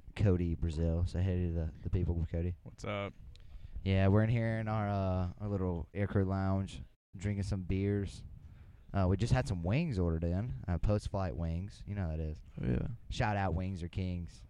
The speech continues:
Speaker 1: Oh, that, that Kings win, baby. Just hits different. Uh,
Speaker 3: Hot
Speaker 1: what, what we
Speaker 3: honey.
Speaker 1: doing tonight? What we had, uh, B fifty-twos?
Speaker 3: Yeah.
Speaker 1: Yeah, a little B fifty-two.
Speaker 3: Buff action.
Speaker 1: Buff action. You didn't take off a door? We're good.
Speaker 3: Nope.
Speaker 1: Yeah, a little refueling.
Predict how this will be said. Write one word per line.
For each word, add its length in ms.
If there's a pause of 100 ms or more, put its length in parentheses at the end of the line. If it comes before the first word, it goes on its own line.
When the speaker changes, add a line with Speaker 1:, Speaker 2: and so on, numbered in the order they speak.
(120)
Speaker 1:
Oh, 240
that, 140 (140)
that 140
Kings 340
win, 200
baby. 360 (640)
Just 400
hits 320
different. 380 (1080)
Uh, 20
Speaker 3:
Hot 80
Speaker 1:
what, 180
what 140
we 20 (120)
Speaker 3:
honey. 40
Speaker 1:
doing 140
tonight? 220
What 200
we 100
had, 160
uh, 100
B 140
fifty-twos? 680 (140)
Speaker 3:
Yeah. 220 (140)
Speaker 1:
Yeah, 880
a 20
little 160
B 160
fifty-two. 380
Speaker 3:
Buff 280
action. 520
Speaker 1:
Buff 260
action. 460 (340)
You 80
didn't 200
take 140
off 140
a 60
door? 400 (120)
We're 80
good. 160
Speaker 3:
Nope. 140 (880)
Speaker 1:
Yeah, 220
a 260
little 140
refueling. 720